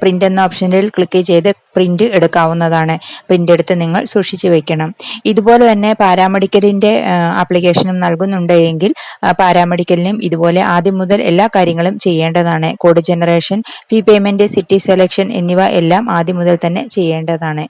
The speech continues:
എയിംസിൻ്റെ എൻട്രൻസ് എക്സാമിന് വേണ്ടി എല്ലാ ജില്ലകളിലും സെന്ററുകൾ ഉണ്ട്. ഏഹ്, നിങ്ങൾക്ക് താല്പര്യമുള്ള മൂന്ന് സെന്ററുകൾ തിരഞ്ഞെടുക്കാവുന്നതാണ്. നിങ്ങൾക്ക് ഏറ്റവും അടുത്തുള്ള മൂന്ന്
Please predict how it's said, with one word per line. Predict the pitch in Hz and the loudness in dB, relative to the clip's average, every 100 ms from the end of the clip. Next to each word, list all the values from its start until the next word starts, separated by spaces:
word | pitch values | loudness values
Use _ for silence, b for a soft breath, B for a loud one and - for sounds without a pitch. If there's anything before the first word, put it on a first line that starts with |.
| _ b b b - | _ b b b 2
എയിംസിൻ്റെ | 220 220 247 226 220 | 4 4 4 4 4
എൻട്രൻസ് | 196 196 196 | 4 2 2
എക്സാമിന് | 185 196 185 190 185 | 0 0 0 0 2
വേണ്ടി | 185 185 247 202 | 2 2 2 2
എല്ലാ | 202 220 | 4 4
ജില്ലകളിലും | 180 180 180 180 180 190 220 - | 2 2 4 4 4 2 0 0
സെന്ററുകൾ | 170 170 175 202 240 175 | 0 2 2 2 0 -2
ഉണ്ട്. | 160 160 - B B B - | 2 0 -2 B B B -4
ഏഹ്, | 185 175 | -2 0
നിങ്ങൾക്ക് | 180 185 175 196 | 2 2 2 2
താല്പര്യമുള്ള | 180 170 185 185 185 190 208 | 0 2 2 2 2 2 2
മൂന്ന് | 180 185 196 233 - | 0 0 0 -2 -2
സെന്ററുകൾ | - 175 180 175 208 233 | -2 0 2 2 0 2
തിരഞ്ഞെടുക്കാവുന്നതാണ്. | 185 180 170 165 175 170 175 165 160 160 - B B - | 2 2 0 2 2 2 2 2 0 -2 -6 B B -2
നിങ്ങൾക്ക് | 190 185 180 196 | 0 2 4 4
ഏറ്റവും | 180 190 196 180 | 6 4 2 2
അടുത്തുള്ള | 180 180 196 196 175 | 0 2 2 2 2
മൂന്ന് | 175 | 0